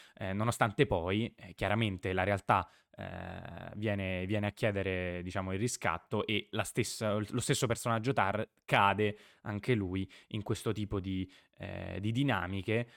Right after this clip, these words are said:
tra cui il finale, eh, che anche a me cresce sempre di più,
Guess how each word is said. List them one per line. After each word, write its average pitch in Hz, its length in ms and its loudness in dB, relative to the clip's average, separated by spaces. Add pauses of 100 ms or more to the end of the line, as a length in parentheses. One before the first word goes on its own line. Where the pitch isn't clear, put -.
(140)
tra 107 140 -6
cui 131 160 2
il 107 40 2
finale, 113 800 2
eh, 92 840 -8
che 104 320 0
anche - 220 -6
a 101 40 0
me 107 260 0 (180)
cresce 110 340 -2
sempre 104 300 -2
di 127 140 2
più, 127 340 4